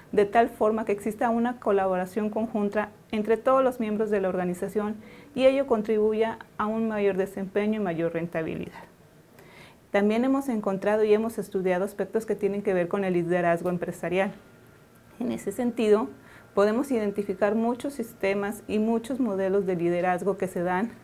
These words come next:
en la capital y en el estado de Tamaulipas. Algunos de ellos nos han visualizado que existen líderes que llevan y fomentan a aquellas personas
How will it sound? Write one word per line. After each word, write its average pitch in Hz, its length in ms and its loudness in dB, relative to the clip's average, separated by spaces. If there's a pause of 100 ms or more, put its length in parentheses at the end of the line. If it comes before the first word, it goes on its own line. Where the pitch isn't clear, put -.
(160)
en 185 160 -2
la 180 120 0
capital 180 480 0
y 196 40 4
en 190 100 0
el 175 100 -2
estado 170 360 -2
de 165 100 0
Tamaulipas. 175 680 -6 (1000)
Algunos 196 480 2
de 208 160 4
ellos 220 180 6
nos 208 220 -2
han 208 240 -2 (280)
visualizado 185 1040 0
que 185 80 0
existen 208 760 0 (680)
líderes 240 600 2
que 208 200 2
llevan 240 440 2 (200)
y 202 100 -2
fomentan 208 580 -2
a 180 40 -2
aquellas 170 360 -2
personas 190 680 -4